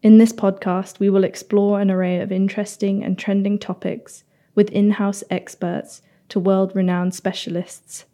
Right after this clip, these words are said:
in areas from modern to traditional well-being experiences, sustainability, and nature.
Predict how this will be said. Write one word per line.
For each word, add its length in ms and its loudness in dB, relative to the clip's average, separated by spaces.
in 180 -2
areas 480 0
from 280 -4
modern 380 -2
to 120 -10
traditional 680 -4
well-being 500 -4
experiences, 920 -8
sustainability, 1120 -2
and 160 0
nature. 460 -4